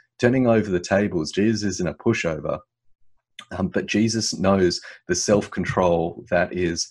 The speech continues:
a-, an anger or a rage that has been surrendered, um, that instead of it becoming a bitterness, it can become a beautiful source of, of power for change.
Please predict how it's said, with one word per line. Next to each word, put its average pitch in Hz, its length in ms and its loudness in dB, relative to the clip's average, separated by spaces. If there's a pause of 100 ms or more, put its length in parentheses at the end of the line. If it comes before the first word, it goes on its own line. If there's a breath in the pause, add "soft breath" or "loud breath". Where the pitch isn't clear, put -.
(260 loud breath)
a-, 87 240 -2
an 87 200 -2
anger 104 420 2 (100)
or 87 240 0
a 82 40 -2
rage 90 540 -2
that 85 100 -2
has 85 140 -6
been 85 180 -4
surrendered, 85 600 -4 (220)
um, 82 280 -6
that 87 160 -2
instead 85 340 -6
of 90 240 -6
it 87 120 -6
becoming 87 400 -6
a 78 60 -8
bitterness, 85 640 -2
it - 60 -20
can - 140 -8
become 85 440 -8
a 82 80 -8
beautiful 90 640 -4
source 82 600 -4 (460 loud breath)
of, 85 240 -4
of 85 220 -6
power 87 420 0
for - 160 -12
change. 80 600 -8